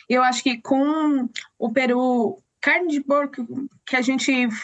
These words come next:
usa muito no Natal, né? No, a gente não come tanta carne vermelha, então combina super. Ainda mais se a gente tem aqueles pratos que são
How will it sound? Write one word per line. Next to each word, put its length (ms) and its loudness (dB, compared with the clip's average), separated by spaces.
usa 280 2
muito 320 0
no 120 2
Natal, 440 2
né? 160 2
No, 1000 0
a 20 -6
gente 300 0
não 160 0
come 260 0
tanta 300 0
carne 320 0
vermelha, 520 2
então 380 0
combina 460 2
super. 460 0
Ainda 280 4
mais 380 2
se 80 0
a 80 2
gente 320 0
tem 240 0
aqueles 460 -2
pratos 340 -2
que 100 -10
são 600 2